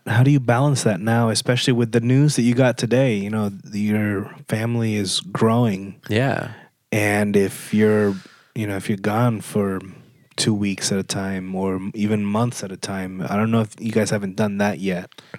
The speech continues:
Speaker 2: Mm, I think the longest I've been out has been for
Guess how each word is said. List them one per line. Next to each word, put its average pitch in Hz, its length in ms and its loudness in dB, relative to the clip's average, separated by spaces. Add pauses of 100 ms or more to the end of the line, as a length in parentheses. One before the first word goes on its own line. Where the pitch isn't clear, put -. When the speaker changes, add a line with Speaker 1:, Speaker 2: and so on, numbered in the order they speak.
(260)
Speaker 2:
Mm, 113 480 -2 (140)
I 120 80 2
think 151 180 -4
the 135 100 0
longest 127 460 2
I've 127 180 0
been 110 180 2
out 113 300 0 (220)
has 104 280 -2
been 98 260 0
for 95 560 0